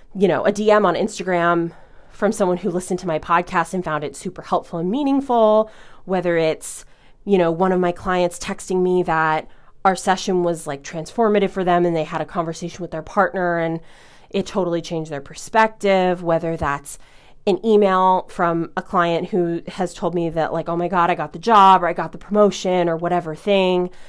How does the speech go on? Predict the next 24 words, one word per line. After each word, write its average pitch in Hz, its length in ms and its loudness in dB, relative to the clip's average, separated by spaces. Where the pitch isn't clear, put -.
I 202 200 4
save 214 360 -2
these. - 360 -18
I 180 300 2
truly, 254 540 -4
I 180 80 2
take 214 280 -2
a 247 40 -8
screenshot 180 760 -4
and 180 120 0
I 170 80 0
save 165 340 -4
every 202 560 -2
single 165 680 -2
one 123 200 -4
of 98 100 -10
them - 260 -14
to - 140 -8
a 160 40 -8
folder. - 420 -14
And 208 160 6
I'm, 220 240 0
like, 247 180 0
a, 170 160 -2